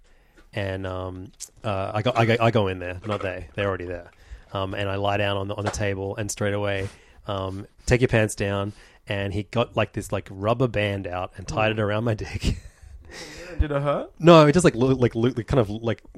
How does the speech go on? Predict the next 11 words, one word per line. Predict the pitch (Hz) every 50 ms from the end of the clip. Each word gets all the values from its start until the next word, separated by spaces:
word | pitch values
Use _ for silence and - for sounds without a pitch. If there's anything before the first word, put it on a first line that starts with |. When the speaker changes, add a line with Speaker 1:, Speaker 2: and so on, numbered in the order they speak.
| - - - -
Speaker 1:
not, | - - 151 139 123 -
like, | 123 117
a | 113 120
little, | 113 110 123 151 131 117
little | 117 120 117 120 143 156
bit | 120 117
loosely, | 110 110 117 127 - - 147 151 175 180 - - - - - -
and | - 113
then | 123 123 120 120 123 127
got, | - - 127 131 139
like, | 135 127 117 113 110 - -